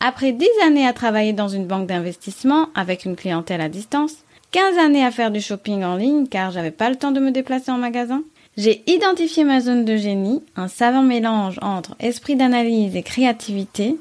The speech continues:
Je me suis formée sur mes thématiques favorites et me voici aujourd'hui en train de mettre mon empathie au service de ton business.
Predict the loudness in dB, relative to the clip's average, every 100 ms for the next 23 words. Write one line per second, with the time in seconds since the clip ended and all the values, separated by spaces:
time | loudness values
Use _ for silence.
0 | -4 0 2 2 0 -2 2 4 4 2
1 | -2 -6 -6 -4 -4 -4 -4 -10 -10 0
2 | 2 4 2 2 -2 -4 -10 -10 -20 -6
3 | 0 4 4 4 2 4 4 4 0 0
4 | -2 -2 -6 -2 0 2 2 2 2 0
5 | -4 -4 -2 -2 -2 -4 -4 -6 -6 -6
6 | -6 -4 -4 -2 -4 -6 -6 -4 -4 -8
7 | -6 0 0 2 0 0 -2 -8